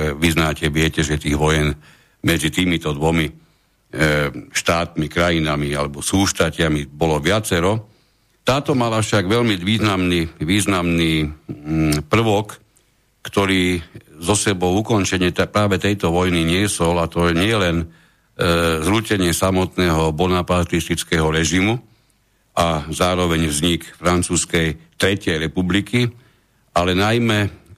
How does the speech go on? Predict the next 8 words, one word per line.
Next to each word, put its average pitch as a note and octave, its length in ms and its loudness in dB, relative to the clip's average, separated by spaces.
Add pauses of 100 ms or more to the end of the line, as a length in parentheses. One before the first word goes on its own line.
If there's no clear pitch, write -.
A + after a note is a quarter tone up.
(160)
absolútne F#2+ 800 0
zmeny F#2+ 560 0 (160)
na E2 160 0
mapi-, E2 480 -2
na F#2 80 2
mape E2 400 0
Európy. A#2 640 2 (880)
A E2+ 400 0